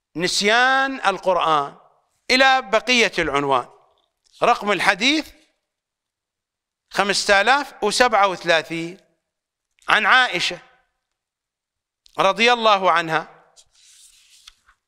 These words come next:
قالت: سمع النبي صلى الله عليه وسلم رجلا يقرأ في المسجد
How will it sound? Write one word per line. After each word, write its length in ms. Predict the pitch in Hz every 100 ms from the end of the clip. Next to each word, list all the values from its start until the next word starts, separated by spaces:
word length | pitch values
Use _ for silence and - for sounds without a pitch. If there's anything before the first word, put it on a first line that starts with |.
| _ _ _ _ _ _
قالت: 600 | - 254 240 269 - - - _ _ _
سمع 520 | - - 277 277 226
النبي 760 | 226 214 202 233 262 285 330 311 - _ _ _ -
صلى 320 | - 202 226
الله 340 | 247 240 214
عليه 360 | 185 196 190 180
وسلم 580 | 180 - 233 247 277 262 - - _
رجلا 520 | 165 247 226 247 214 175
يقرأ 640 | 143 185 262 240 262 240
في 140 | -
المسجد 800 | 214 196 240 180 170 170 - _